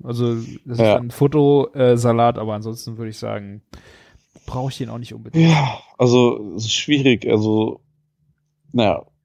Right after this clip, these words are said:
Speaker 2: die Leute lieben's so in der fetten Kuh und, äh, manchmal ist es auch ganz nice, aber ich brauche ihn nicht unbedingt.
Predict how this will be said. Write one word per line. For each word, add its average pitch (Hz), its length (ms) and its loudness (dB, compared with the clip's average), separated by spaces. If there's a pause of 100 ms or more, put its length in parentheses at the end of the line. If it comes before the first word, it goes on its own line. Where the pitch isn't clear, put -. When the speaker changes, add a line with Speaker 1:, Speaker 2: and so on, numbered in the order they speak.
(480)
Speaker 2:
die 127 80 2
Leute 139 280 4
lieben's 120 300 0
so 113 120 0
in 110 60 0
der 104 100 0
fetten - 260 -6
Kuh 110 360 -2
und, 95 280 -6
äh, 101 240 -6 (720)
manchmal 107 560 2
ist 113 120 -6
es 101 120 -6
auch 95 120 -2
ganz 95 260 -6
nice, 95 340 2
aber 90 340 0
ich - 140 -10
brauche 95 240 0
ihn 90 80 -4
nicht 90 160 -8
unbedingt. - 460 -12